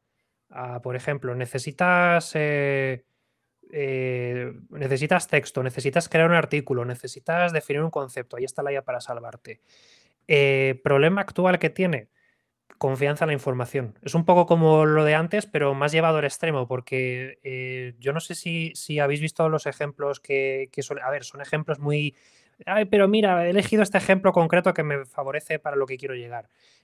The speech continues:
Eh, cuando una inteligencia artificial se equivoca,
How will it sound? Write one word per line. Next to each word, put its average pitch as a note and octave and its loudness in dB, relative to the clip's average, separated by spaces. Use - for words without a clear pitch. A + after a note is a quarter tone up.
Eh, C#3 2
cuando C3+ 4
una E3 4
inteligencia F#3+ 0
artificial C#3 -2
se D3+ -2
equivoca, C#3+ 0